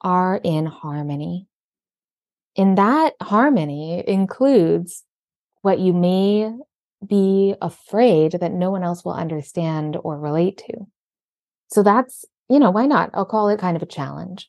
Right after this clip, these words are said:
So that's your challenge this month. Share your unique, unrelatable self and see what happens. Make sure that you feel safe, of course.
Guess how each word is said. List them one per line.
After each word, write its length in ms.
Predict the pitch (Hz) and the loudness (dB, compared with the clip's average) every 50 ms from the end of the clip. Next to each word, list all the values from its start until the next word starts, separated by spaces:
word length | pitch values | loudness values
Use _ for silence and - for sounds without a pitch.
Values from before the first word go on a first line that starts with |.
| _ _ | _ _
So 160 | - - 196 | -2 0 2
that's 300 | 190 208 226 269 262 - | 4 4 4 2 2 2
your 120 | 277 277 | 0 0
challenge 500 | 254 - 240 220 208 196 180 170 160 - | 0 2 -2 0 0 0 -2 -4 -4 -4
this 200 | - 151 147 147 | -4 -4 -4 -4
month. 300 | - - - - 196 - _ _ _ _ _ _ _ _ _ _ _ _ | -8 -12 -12 -12 -14 -16 _ _ _ _ _ _ _ _ _ _ _ _
Share 720 | - - - 196 190 202 208 214 226 233 233 240 240 233 _ _ _ | -16 -2 2 4 6 6 8 8 6 6 4 2 -2 -8 _ _ _
your 260 | 196 180 175 175 170 | -2 0 0 2 0
unique, 640 | 165 165 165 170 170 165 165 165 175 196 220 226 226 _ _ _ _ _ _ _ _ _ _ _ _ | 0 0 -2 -2 -2 -2 -2 -2 0 0 0 0 -2 _ _ _ _ _ _ _ _ _ _ _ _
unrelatable 1400 | 180 185 208 226 233 247 247 247 _ _ - 185 175 180 180 175 175 170 170 180 202 233 233 233 233 240 233 226 | 2 2 4 4 2 2 0 -2 _ _ -8 -4 -2 -2 0 2 2 2 4 4 4 4 4 2 0 -2 -4 -4
self 420 | 226 - 196 170 156 151 - _ _ _ _ _ _ _ _ _ _ _ _ _ _ _ | -6 -6 -6 -6 -6 -6 -14 _ _ _ _ _ _ _ _ _ _ _ _ _ _ _
and 180 | - 160 156 151 | 0 0 0 0
see 420 | - - - 190 185 190 202 214 | -4 -4 0 2 2 4 2 2
what 260 | 202 180 156 156 170 | 0 0 0 0 0
happens. 720 | - - 151 143 147 160 _ - - 185 170 _ _ - - _ _ _ _ _ _ _ | -2 -4 -6 -6 -6 -6 _ -16 -16 -16 -20 _ _ -20 -20 _ _ _ _ _ _ _
Make 240 | 190 185 175 175 175 | 4 4 4 4 2
sure 220 | - 175 156 147 | 2 2 4 4
that 120 | 143 143 - | 2 0 -2
you 100 | - 151 | -4 -6
feel 240 | - 147 147 147 | -6 -6 -6 -6
safe, 400 | - - - 220 247 294 294 - | -8 -2 2 2 4 4 2 0
of 160 | - 156 - _ | -2 -6 -6 _
course. 640 | - 151 151 143 151 - 214 208 208 - - - | -10 -8 -8 -6 -4 -6 -6 -6 -8 -14 -16 -16